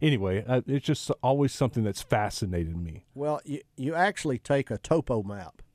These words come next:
Speaker 2: and that's where you start.
Speaker 1: Mm-hmm.
Speaker 2: You're just looking at a map. And then you have these little thing called templates that you lay on the,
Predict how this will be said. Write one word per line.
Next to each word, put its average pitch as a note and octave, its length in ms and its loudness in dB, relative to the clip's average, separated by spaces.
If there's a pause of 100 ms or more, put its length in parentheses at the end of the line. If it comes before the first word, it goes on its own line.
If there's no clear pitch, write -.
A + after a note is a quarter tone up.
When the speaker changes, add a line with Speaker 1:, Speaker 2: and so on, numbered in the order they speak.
(560)
Speaker 2:
and B2+ 160 2
that's D3 260 0
where D#3 100 2
you A#2 120 0
start. A#2+ 420 0
Speaker 1:
Mm-hmm. G#2+ 240 -2
Speaker 2:
You're C3+ 140 -2
just C#3 180 0
looking C3+ 300 0
at A#2 100 -2
a F#2+ 40 -8
map. G#2 420 -6 (440)
And B2+ 180 2
then C3+ 120 2
you C3+ 80 0
have D3 240 0
these C3+ 180 0
little D3 180 -4
thing C3+ 240 2
called A#2+ 320 0
templates - 560 -2
that - 180 -10
you G#2 80 -12 (100)
lay C3 360 2
on B2+ 200 0
the, G#2 200 -6